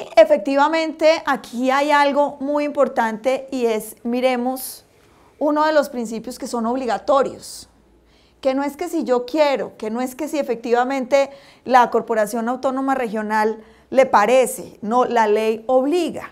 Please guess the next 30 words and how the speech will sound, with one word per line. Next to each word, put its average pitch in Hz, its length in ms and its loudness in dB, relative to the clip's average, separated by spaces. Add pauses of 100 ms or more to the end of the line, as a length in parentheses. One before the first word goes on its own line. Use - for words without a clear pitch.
(520)
¿sí?, 240 400 -4 (200)
a 262 140 0
que 254 120 4
las 247 220 2
autoridades 226 640 2
concerten 285 1000 0 (320)
sus - 280 -4
actividades 247 1040 -2 (360)
con 269 260 4
las 233 220 2
de 220 280 -2 (300)
otras 285 420 6
instancias 254 560 -4
estatales 214 640 -2
en 240 100 -4
el 214 120 -6
cumplimiento 196 600 -6
de 247 60 -2
sus 240 200 -10
cometidos 208 720 -6 (340)
y 254 100 -2
en 240 100 2
el 220 140 0
reconocimiento 202 880 -4
de 247 80 0
sus 240 240 -8
derechos 190 420 -6
a 226 60 -2
los 214 160 -8
particulares. - 1040 -10